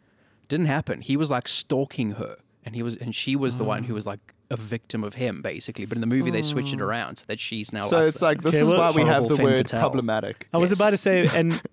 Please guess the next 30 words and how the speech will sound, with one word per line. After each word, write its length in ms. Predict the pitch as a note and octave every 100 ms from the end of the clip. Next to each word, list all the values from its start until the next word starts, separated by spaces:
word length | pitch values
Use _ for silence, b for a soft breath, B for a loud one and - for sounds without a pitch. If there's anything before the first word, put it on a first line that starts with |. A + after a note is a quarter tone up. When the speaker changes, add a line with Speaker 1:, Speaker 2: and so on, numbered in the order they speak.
| _
Speaker 2:
I 60 | D#3+
was 260 | D#3+ D#3+ C#3+
literally 400 | D#3+ - E3+ D3+
about 200 | D3 D3
to 60 |
make 160 | C#3+ C#3+
the 80 | C#3+
argument, 360 | D3 C#3 C3+ C3
like, 220 | B2+ _ b b b b _ _ _
with 200 | D3 C#3
the 100 | C#3+
Hildago 880 | A2+ C#3 C3 C3 C3 B2+ B2 A#2+ A#2+ _ -
and 320 | B2+ A#2+ -
sort 240 | - C3+
of 140 | A#2 A#2+
the 80 |
Woman 260 | B2 D3+ C#3+
King 280 | B2+ A#2+ B2
is, 360 | - A#2+ - -
is 220 | C3 -
going, 340 | C#3 C3 B2+ G#3+
"Well, 240 | D#3 D3+
it's, 160 | - -
don't 180 | D#3+
you 60 | D#3
think 120 | D#3+
it's 120 | C#3+
great 240 | - D3 C#3+
how 300 | C#3 C3 - _
in 320 | - D3 C3+